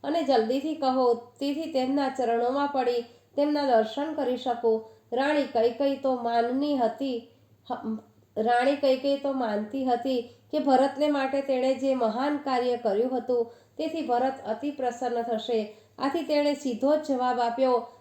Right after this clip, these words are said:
"તારા પિતા જે સર્વ પ્રાણીઓની ગતિ થાય છે, તે ઉત્તમ ગતિને પ્રાપ્ત થયા છે."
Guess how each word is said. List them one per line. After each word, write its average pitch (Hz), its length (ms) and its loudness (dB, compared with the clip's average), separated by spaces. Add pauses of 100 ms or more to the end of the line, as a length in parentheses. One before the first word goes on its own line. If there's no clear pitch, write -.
(160)
"તારા 320 240 4
પિતા 285 420 0
જે 285 220 0
સર્વ 277 380 0
પ્રાણીઓની 269 540 0
ગતિ 226 340 -2
થાય 247 300 0
છે, 240 340 0 (280)
તે 349 120 4
ઉત્તમ 285 480 0
ગતિને 330 380 2
પ્રાપ્ત 254 380 -2
થયા 247 320 2
છે." 233 360 0